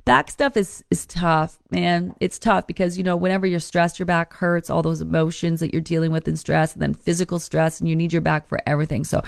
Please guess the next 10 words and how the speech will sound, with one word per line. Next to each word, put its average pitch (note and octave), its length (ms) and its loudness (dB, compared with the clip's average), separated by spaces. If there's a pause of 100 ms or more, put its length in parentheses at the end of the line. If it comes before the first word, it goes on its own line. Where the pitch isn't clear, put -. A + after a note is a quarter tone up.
(380)
I'm G#3+ 180 2
gonna A#3 120 2
send F#3 200 2
you F3 80 2
love E3 160 2
and D#3 120 2
strength D#3 320 0
on D#3+ 120 4
that D3+ 180 2
one. C#3 260 0